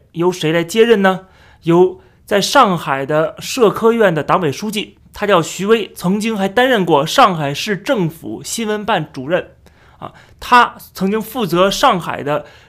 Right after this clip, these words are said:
政府的宣传工作，他来接任凤凰卫视的董事长。然后凤凰卫视的总经理由谁接任呢？啊，是由曾经担任过央视副台长的孙玉胜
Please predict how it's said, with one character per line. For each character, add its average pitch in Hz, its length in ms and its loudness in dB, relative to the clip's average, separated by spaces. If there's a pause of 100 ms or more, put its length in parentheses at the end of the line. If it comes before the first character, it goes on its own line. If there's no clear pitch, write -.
政 220 200 2
府 131 240 -6
的 139 280 -2 (220)
宣 220 280 0
传 180 160 -2
工 196 140 -2
作， - 280 -4 (380)
他 240 240 0
来 208 160 4
接 196 160 2
任 180 160 -2
凤 185 180 -6
凰 175 120 -2
卫 175 100 -2
视 165 160 -8
的 139 100 -4
董 131 160 -10
事 156 120 -6
长。 - 300 -6 (340)
然 202 120 4
后 254 80 8
凤 254 160 4
凰 262 80 4
卫 269 100 2
视 254 120 -2
的 226 80 2
总 156 260 0
经 285 280 -2
理 202 80 -2
由 147 120 0
谁 170 140 -2
接 175 140 0
任 175 160 0
呢？ 165 240 2 (400)
啊， - 100 -8
是 185 200 -2
由 180 300 6
曾 240 280 -2
经 262 240 -4
担 254 200 4
任 233 140 0
过 170 160 2
央 269 320 2
视 - 340 -6 (200)
副 226 280 0
台 185 240 -2
长 143 280 -6
的 156 340 -4
孙 233 280 -8
玉 240 140 -6
胜 202 220 0